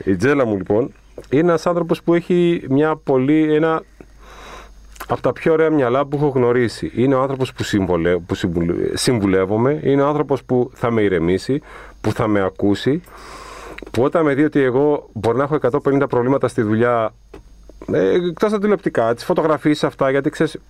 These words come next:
η δουλειά πια είναι, δεν είναι δύσκολη, δεν είναι εύκολο. Αυτή η δουλειά πια έχει γίνει πάρα πολύ δύσκολη. Δεν είναι εύκολα τα πράγματα όπως πριν είκοσι χρόνια, δεκαπέντε. Είναι πολύ δύσκολα. Ε,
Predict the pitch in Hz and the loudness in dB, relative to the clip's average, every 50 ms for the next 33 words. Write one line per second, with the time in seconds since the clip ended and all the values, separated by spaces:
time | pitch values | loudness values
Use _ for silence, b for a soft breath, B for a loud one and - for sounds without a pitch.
0 | - - - - - 131 131 135 135 131 131 131 131 - 143 139 139 147 151 160 | -20 -20 -12 -4 -2 0 2 2 2 2 0 0 -2 0 0 2 2 4 2 2
1 | 151 151 165 175 170 185 185 - - 113 95 95 113 - 180 190 170 - - 76 | 2 2 2 2 2 0 0 0 0 0 0 2 2 2 2 0 0 0 -2 0
2 | 76 76 76 - - - - - - - - - - - - - - - - 151 | 0 0 -2 -4 -10 -20 -20 -20 -20 -20 -20 -20 -20 -16 -8 -8 -6 0 0 0
3 | 135 139 139 139 135 127 135 139 143 143 160 170 156 - - 151 180 202 180 160 | 2 2 2 0 0 2 0 0 2 2 2 2 0 0 0 0 0 0 0 0
4 | 113 95 73 76 - - 80 76 71 - B B B B B B B B B B | -2 -2 -4 -6 -4 -4 -4 -4 -4 -6 B B B B B B B B B B
5 | B - 120 147 165 170 - 185 170 165 135 131 120 110 113 98 98 - - 104 | B 0 0 2 2 0 0 0 -2 0 0 0 0 0 0 -2 -4 -2 0 0
6 | 98 90 98 101 98 - 98 - - 87 87 87 82 80 80 - 82 - - 78 | 2 2 0 0 0 -2 -4 -4 -2 0 0 2 2 0 0 -2 -4 -4 -2 -4
7 | 71 82 107 151 165 - 202 220 214 165 117 - - 80 73 71 - B B B | -2 0 -2 -2 -2 -2 -2 -2 0 -2 -4 -2 -2 -4 -4 -4 -8 B B B
8 | B B B B B B B B B B B B B B B - - 170 175 | B B B B B B B B B B B B B B B -2 0 2 2